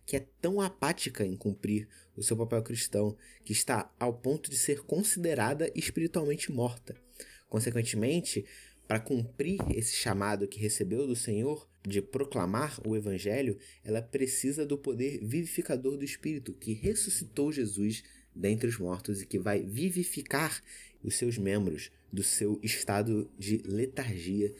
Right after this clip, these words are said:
espiritual. Essa falta de testemunho ativo da nossa fé diante de uma cultura incrédula é, sim, uma forma de transigência e que era um pecado que estava sendo cometido ali pelos membros da igreja de Sardes.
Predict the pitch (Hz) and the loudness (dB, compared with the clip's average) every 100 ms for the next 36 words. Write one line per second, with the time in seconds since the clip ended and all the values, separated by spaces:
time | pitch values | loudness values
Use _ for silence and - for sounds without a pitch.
0 | - - - 98 - 101 98 - 113 90 | -18 -12 -4 -2 0 0 0 2 2 4
1 | 92 98 - - - _ - - 101 - | 2 -2 -12 -20 -20 _ -14 -4 0 2
2 | 104 92 - - 110 131 135 101 104 92 | 2 0 0 0 2 2 2 2 2 0
3 | - 117 - 104 113 113 98 - 127 135 | 0 0 2 2 2 2 0 -2 0 2
4 | 95 78 - - 95 95 98 - - - | 0 0 -6 -2 0 0 0 -2 -4 0
5 | 104 113 95 98 107 107 101 104 101 92 | 2 2 2 0 0 0 0 0 -2 0
6 | 127 127 95 87 107 113 127 90 87 - | 0 2 2 0 0 2 2 2 -2 -4
7 | - 240 - - 180 - - 120 113 123 | 0 2 2 2 0 -2 -4 -2 0 2
8 | 127 113 110 - 117 113 101 92 104 127 | 2 2 2 2 2 2 2 2 2 2
9 | - - - 110 107 113 104 143 160 107 | -2 -6 -2 -2 0 0 2 2 2 -2
10 | - - 110 107 101 95 92 85 - - | -6 -6 -2 0 2 2 2 0 -2 0
11 | 92 - 98 - 98 92 - 110 104 92 | 0 2 0 0 0 0 0 0 0 0
12 | 113 135 - - - 151 147 117 98 92 | 0 -4 -12 -20 -4 -2 0 0 0 0
13 | 90 87 87 87 78 - 87 78 76 - | 0 0 0 -2 -4 -2 0 -2 -4 -10
14 | - | -14